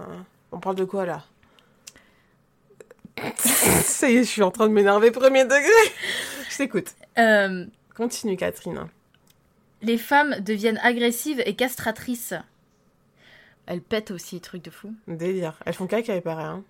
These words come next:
Speaker 2: Ouais, euh, ah bon ?
Speaker 1: Bah, je crois, non ?
Speaker 2: Ah, moi, j'ai jamais fait caca, hein.
Speaker 1: Ah bon ?
Speaker 2: Mm.
Speaker 1: Mais tu fais comment, du coup ?
Speaker 2: C'est, moi, c'est sous, sous les aisselles, là.
Speaker 1: Ah ouais.
Speaker 2: C'est, c'est, c'est un spray, en fait, euh.
Speaker 1: Ah ouais.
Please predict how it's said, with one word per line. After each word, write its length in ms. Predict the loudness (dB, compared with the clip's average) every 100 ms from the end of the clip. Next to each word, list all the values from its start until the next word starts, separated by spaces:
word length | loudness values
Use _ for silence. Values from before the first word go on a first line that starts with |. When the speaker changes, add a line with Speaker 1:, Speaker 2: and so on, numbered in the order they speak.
| -8
Speaker 2:
Ouais, 160 | -6 -6 -10
euh, 80 | -10
ah 100 | -8
bon ? 140 | -10 -12 -16
Speaker 1:
Bah, 540 | -14 -10 -10 -12 -14 -18 _ _ _ _
je 100 | -20
crois, 260 | -20 -18 -14
non ? 160 | -14 -14 -14
Speaker 2:
Ah, 60 |
moi, 140 | -12 -12
j'ai 80 | -12
jamais 140 | -14
fait 140 | -16 -18
caca, 180 | -20 -20 -20
hein. 80 | -18 -18 -12
Speaker 1:
Ah 80 | -10
bon ? 200 | -8 -10 -12 -20
Speaker 2:
Mm. 60 | -20 -20 -16
Speaker 1:
Mais 120 | -16
tu 140 | -16 -18
fais 120 | -18
comment, 300 | -14 -12 -12
du 140 | -12
coup ? 260 | -16 -14 -14 -16 _ _ _ _ _ _ -20
Speaker 2:
C'est, 240 | -20 -14
moi, 160 | -10 -10
c'est 440 | -12 -14 -14 -14
sous, 180 | -12 -12
sous 160 | -10 -6
les 260 | -6 -6
aisselles, 360 | -10 -12 -14 -14
là. 60 | -18 _ _ _ _ _ _ -20 -20 _ _ -14
Speaker 1:
Ah 180 | -10 -8
ouais. 140 | -8 -8
Speaker 2:
C'est, 320 | -6 -8 -8
c'est, 120 | -12
c'est 160 | -12 -14
un 80 |
spray, 400 | -14 -18 -12 -10
en 100 | -10
fait, 320 | -12 -18 -18 -18
euh. 140 | -20 -18 -20 -20 _ _ _ _
Speaker 1:
Ah 180 | -8 -6
ouais. 300 | -4 -4 -6